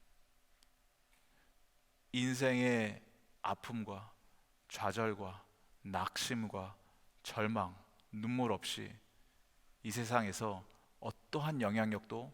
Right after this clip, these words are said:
발휘하지 못합니다. 세상이 그렇지 않기 때문에. 세상이 그렇게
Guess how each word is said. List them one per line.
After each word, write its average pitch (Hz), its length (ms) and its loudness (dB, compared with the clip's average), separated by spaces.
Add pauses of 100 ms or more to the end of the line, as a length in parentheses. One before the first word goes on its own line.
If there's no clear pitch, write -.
(120)
발휘하지 98 380 -2
못합니다. - 520 -14 (2500)
세상이 160 460 4
그렇지 110 280 0
않기 92 200 -2
때문에. 95 300 -12 (1600)
세상이 147 540 0
그렇게 107 580 2